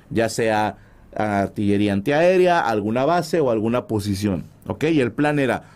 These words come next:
tú despegas el avión, lo llevas a cierta distancia, de ahí te bajas en putiza en paracaídas y nosotros explotamos esto por radiocontrol. El problema, mis hermanos, es que cuan-, iba Joseph y su copiloto John Willie Wilford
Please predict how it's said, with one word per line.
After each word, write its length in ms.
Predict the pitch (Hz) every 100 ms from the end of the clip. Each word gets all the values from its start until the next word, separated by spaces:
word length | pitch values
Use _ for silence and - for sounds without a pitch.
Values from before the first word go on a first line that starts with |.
| -
tú 140 | - 233
despegas 480 | 277 - 185 175 170
el 120 | 127
avión, 320 | 117 131 180
lo 100 | 151
llevas 360 | 131 196 254 185
a 60 |
cierta 360 | 156 160 151 156
distancia, 680 | 120 - 120 120 147 156 - - -
de 140 | - 110
ahí 180 | 123
te 160 | 226 294
bajas 360 | 226 190 196 190
en 120 | 156
putiza 400 | 143 - - 147
en 80 | 147
paracaídas 760 | 135 127 - 120 123 147 160 - - -
y 140 | 131 135
nosotros 520 | 131 127 123 143 147
explotamos 720 | 147 - 110 113 107 117 -
esto 280 | 110 - 110
por 240 | 110 107
radiocontrol. 800 | 113 110 110 110 117 117 160 156 - _ - - - - - - - -
El 260 | 180 220
problema, 400 | 240 262 208 185
mis 220 | 196 202
hermanos, 580 | 226 226 151 98 95 - - - - - - - - - - - -
es 200 | 135 143
que 140 | - 160
cuan-, 240 | 120 101
iba 280 | 135 135 139
Joseph 460 | 110 196 - 214 226 -
y 80 | 135
su 200 | - -
copiloto 600 | 127 - 131 143 151 131
John 220 | 143 180
Willie 220 | 180 180
Wilford 480 | 165 151 131 - 165